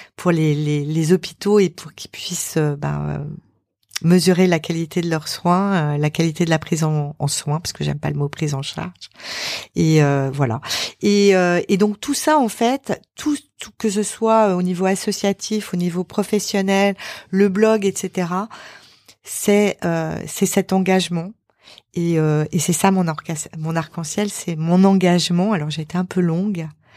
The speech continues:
mais c'est un engagement de tous les instants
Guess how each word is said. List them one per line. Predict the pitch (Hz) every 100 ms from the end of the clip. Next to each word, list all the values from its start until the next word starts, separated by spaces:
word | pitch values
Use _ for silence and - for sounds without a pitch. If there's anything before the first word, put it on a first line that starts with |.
| - - _ -
mais | 165
c'est | 156 -
un | 175 175
engagement | 180 180 180 170 185 196
de | 170
tous | - - 247
les | 226
instants | 196 185 - - 185 196 240